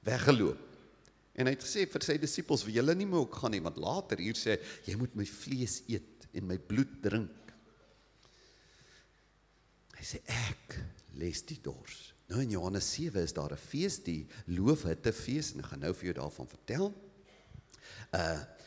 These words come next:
en op die laaste dag van die groot fees het Jesus gestaan en uitgeroep, en hy sê, "As iemand dors het, laat hom na my toe kom en drink. Hy wat in my glo, soos die skrif sê, strome van lewende water sal uit sy binneste vloei."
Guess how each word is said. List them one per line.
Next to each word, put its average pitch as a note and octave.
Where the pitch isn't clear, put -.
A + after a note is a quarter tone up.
en G2
op G2+
die A2
laaste F#3
dag C3
van G#2
die A#2+
groot A2
fees -
het D#2+
Jesus G2+
gestaan F2+
en D2+
uitgeroep, D2
en B1+
hy -
sê, -
"As -
iemand F3
dors -
het, -
laat D2+
hom E2
na C#2+
my D#2
toe -
kom D#2+
en D#2
drink. -
Hy A#2+
wat C#3
in A2+
my D#3
glo, E3+
soos C#3+
die A#2
skrif -
sê, -
strome -
van F2+
lewende D2
water C#2+
sal C2+
uit D2
sy C2+
binneste C2
vloei." -